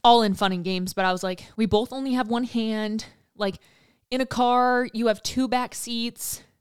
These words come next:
When you're on a roller coaster ride, we both have a riding partner." <laughs> You know, like,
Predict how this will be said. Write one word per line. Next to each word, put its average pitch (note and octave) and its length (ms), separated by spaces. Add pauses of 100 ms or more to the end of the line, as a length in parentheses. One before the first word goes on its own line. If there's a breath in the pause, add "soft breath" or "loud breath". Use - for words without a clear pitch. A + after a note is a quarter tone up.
(400)
When A#3+ 180
you're C4 140
on A#3 100
a A#3+ 80
roller A3 300
coaster A#3+ 400
ride, A#3 340
we A#3 100
both A3 240
have A#3+ 180
a A3+ 60
riding G#3 320
partner." G#3+ 600
<laughs> - 40
You C#4 180
know, D#4 100
like, C4 340